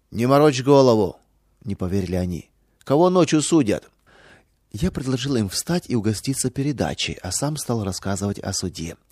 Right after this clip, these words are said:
Таким образом, я познакомился сразу со всей камерой. Долго мы сидели, было много вопросов. Уже под утро пошли на покой.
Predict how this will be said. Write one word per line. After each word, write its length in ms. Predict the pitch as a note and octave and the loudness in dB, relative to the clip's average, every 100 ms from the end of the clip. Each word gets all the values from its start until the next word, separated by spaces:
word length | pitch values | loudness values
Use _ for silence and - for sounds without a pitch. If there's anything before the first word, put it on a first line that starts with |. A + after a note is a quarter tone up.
| - - - _ | -20 -20 -20 _
Таким 320 | - - F2+ | -8 -6 -2
образом, 380 | A2+ B2+ A#2 A2 | 0 0 0 0
я 100 | G#2 | 0
познакомился 720 | F#2 E2+ F2+ - A2+ - G2+ | -2 -6 -6 -4 -6 -6 -8
сразу 400 | - E2 F2+ F2+ | -6 -4 -4 -4
со 160 | - F#2 | -8 -8
всей 220 | - F2 | -6 -6
камерой. 600 | - D#2+ D#2 D2+ - _ _ - - - _ | -6 -8 -8 -12 -14 _ _ -20 -20 -20 _
Долго 240 | D3+ F3 D3+ | 0 2 2
мы 120 | C3+ | 0
сидели, 580 | - F2 G#2 A2 A2 G2+ | -2 0 4 4 4 0
было 220 | E2+ F2 | -2 -4
много 240 | F2 G#2+ G2+ | -2 -2 -2
вопросов. 760 | G#2 - E2 F2 - F2+ - - | -4 -4 -6 -6 -6 -8 -12 -16
Уже 180 | D2+ F2 | -10 -8
под 220 | D#2+ E2+ | -6 -4
утро 360 | A#2+ G#2+ A2 G#2 | -2 -2 -4 -4
пошли 240 | D#2+ - | -8 -6
на 120 | G#2 F#2 | -4 -4
покой. 480 | E2+ - D2+ - | -6 -8 -10 -10